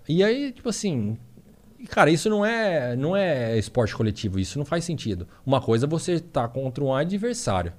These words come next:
Aí o cara vai te fazer de tudo pra você não jogar bem. Agora, a partir do momento que você tá num time, todo mundo tem que tá em sinergia certa. E a gente tava ali pra somar. Só que os caras não enxergavam isso. Eles enxergavam assim, "Pô, o que que esses brasileiros vão vir aqui tomar lugar dos meus amigos,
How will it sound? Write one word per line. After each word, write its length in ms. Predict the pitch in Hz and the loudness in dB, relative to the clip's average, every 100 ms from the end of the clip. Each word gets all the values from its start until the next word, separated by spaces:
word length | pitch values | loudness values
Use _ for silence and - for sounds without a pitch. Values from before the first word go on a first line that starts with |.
| - - - - - | -18 -20 -20 -14 -2
Aí 260 | 98 104 | 2 2
o 60 | 120 | 2
cara 240 | 151 160 | 4 4
vai 160 | 131 135 | 4 0
te 100 | - | 0
fazer 220 | 139 123 | 0 2
de 140 | 123 | 0
tudo 260 | 156 160 202 | 0 -2 0
pra 140 | 233 | -2
você 200 | 214 208 | 0 -2
não 140 | 185 165 | 0 0
jogar 220 | 175 233 | 0 0
bem. 260 | 254 101 92 - - | 0 -2 -4 -14 -6
Agora, 220 | 110 117 | 2 2
a 140 | 110 - | 2 -2
partir 240 | 117 131 | -2 0
do 20 | |
momento 140 | 165 170 | -2 0
que 20 | |
você 60 | 170 | 0
tá 80 | |
num 160 | 139 117 | 0 0
time, 480 | - 135 214 147 92 - - | 0 0 2 0 -4 -12 -14
todo 180 | - 110 | -4 -2
mundo 140 | 98 95 | 0 0
tem 160 | 104 | -2
que 60 | 107 | 0
tá 120 | 120 | -2
em 60 | 131 | -2
sinergia 480 | 165 175 175 175 | -4 0 0 0
certa. 460 | 202 247 196 123 - - - - | -4 -2 -2 -4 -10 -14 -20 -4
E 60 | 180 | 2
a 40 | |
gente 180 | 139 147 | 2 4
tava 180 | - 147 | 4 6
ali 140 | 147 151 | 6 4
pra 180 | 165 | 0
somar. 460 | 147 226 214 151 131 - - | -2 -2 2 0 -2 -12 -6
Só 160 | 220 | -2
que 80 | 214 | -2
os 80 | 214 | -2
caras 260 | 202 208 190 | 2 4 4
não 60 | |
enxergavam 640 | 202 220 208 190 180 175 131 | 4 4 6 6 6 6 4
isso. 340 | 107 - 87 - - - | 2 0 -8 -10 -20 -6
Eles 200 | 120 123 | 0 2
enxergavam 420 | 170 175 170 165 156 | 4 4 4 4 2
assim, 200 | 165 143 | -2 0
"Pô, 100 | 147 | -2
o 40 | |
que 100 | 147 | -4
que 60 | - | -10
esses 180 | 180 143 | -8 -2
brasileiros 480 | 143 135 131 127 | 2 2 2 4
vão 80 | 123 | 4
vir 120 | 117 | 4
aqui 140 | 120 123 | 0 -2
tomar 260 | 127 120 | -2 0
lugar 280 | 120 110 113 | 0 0 0
dos 100 | 104 | 0
meus 200 | 104 107 | 0 0
amigos, 420 | 110 104 95 - | 0 0 -2 -6